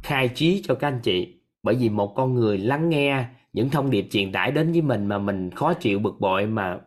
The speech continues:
bao dung được cho người đó và lắng nghe được á, thì các anh chị mở trí.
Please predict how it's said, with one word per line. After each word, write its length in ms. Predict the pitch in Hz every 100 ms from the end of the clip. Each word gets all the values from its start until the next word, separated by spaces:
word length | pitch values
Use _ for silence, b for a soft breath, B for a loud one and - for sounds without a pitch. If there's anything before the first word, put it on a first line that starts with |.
| _
bao 220 | 139 131 135
dung 220 | 135 127
được 140 | 98 -
cho 100 | 123
người 240 | 113 98
đó 280 | 107 131 151
và 180 | 120 101
lắng 220 | 135 156
nghe 180 | 175 131
được 260 | 120 98 156
á, 180 | 156 160 b b b b
thì 100 | 98
các 120 | 92
anh 120 | 139 120
chị 120 | 101
mở 240 | 104 92 123
trí. 320 | 151 165 208